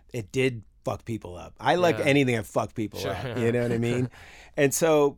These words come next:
Speaker 1: but yeah, it just, you know, you could tell it's like their communications, everybody's communication was fucked at the
Speaker 2: Yeah.
Speaker 1: end. And so then I s-,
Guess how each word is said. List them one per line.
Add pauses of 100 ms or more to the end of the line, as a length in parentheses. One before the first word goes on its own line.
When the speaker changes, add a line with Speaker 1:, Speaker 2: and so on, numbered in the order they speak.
Speaker 1:
but
yeah,
it
just,
you
know,
you
could
tell
it's
like
their
communications, (760)
everybody's
communication
was
fucked
at
the
Speaker 2:
Yeah.
Speaker 1:
end. (540)
And
so
then (140)
I
s-,